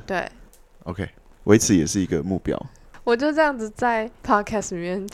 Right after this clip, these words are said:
Speaker 1: 许，许下承诺说，
Speaker 2: <laughs> 立很多 flag。
Speaker 1: 对。好，anyway，那希-，好，那我们要先希望说在今年年底的时候还有 podcast。
Speaker 2: <laughs>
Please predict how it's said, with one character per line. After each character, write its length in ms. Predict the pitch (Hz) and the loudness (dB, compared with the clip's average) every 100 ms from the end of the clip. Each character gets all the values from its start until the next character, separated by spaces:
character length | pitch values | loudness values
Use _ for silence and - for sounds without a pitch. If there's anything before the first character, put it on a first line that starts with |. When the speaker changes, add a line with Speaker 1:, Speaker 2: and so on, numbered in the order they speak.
| - - - - | -12 -14 -20 -18
Speaker 1:
许， 220 | - 190 | -10 -2
许 60 | 160 | 0
下 400 | - 214 208 196 | 4 6 6 4
承 440 | - 214 165 160 | 2 -2 -2 -4
诺 240 | 180 185 202 | -4 0 0
说， 380 | 214 175 180 - | -2 -6 -8 0
Speaker 2:
<laughs> 60 | |
立 120 | 135 | 4
很 140 | 110 87 | 4 6
多 120 | 95 | 4
flag。 340 | - 85 82 - - - | 4 4 4 0 -10 0
Speaker 1:
对。 880 | 381 381 370 339 302 254 226 190 247 - - - - - - | 4 6 8 6 4 2 2 -2 -8 -18 -20 -20 -20 -20 -20
好， 600 | - 208 170 160 156 208 - - - - - | -12 -6 -4 -4 -8 -12 -18 -20 -20 -20 -12
anyway， 460 | 175 185 180 165 | -10 -8 -8 -8
那 380 | 170 190 190 190 202 - - - - - | -6 -4 -4 -6 -12 -20 -20 -20 -18 -14
希-， 340 | - 240 247 - - | -8 -6 -6 -10 -6
好， 120 | 247 | -2
那 180 | 277 381 | 2 2
我 60 | 240 | 4
们 100 | 208 | 4
要 100 | 233 | 4
先 260 | 233 240 | 2 0
希 340 | 262 - 220 208 | 0 -2 -2 0
望 280 | 214 190 190 | 0 0 -4
说 300 | 190 180 185 | -4 -4 -2
在 280 | 214 208 208 - - - | -2 -2 -6 -16 -20 -20
今 200 | - 214 | -10 -8
年 180 | 214 180 | -4 -4
年 180 | 170 156 | -4 -6
底 120 | 165 | -6
的 80 | 160 | -6
时 100 | 165 | -6
候 60 | 170 | -6
还 120 | 165 | -6
有 140 | 143 - | -6 -8
podcast。 520 | - - - 170 - - - - | -12 -12 -12 -8 -8 -10 -12 0
Speaker 2:
<laughs> 1000 | 165 480 381 247 302 339 339 311 330 359 | 4 8 12 12 12 12 10 8 6 2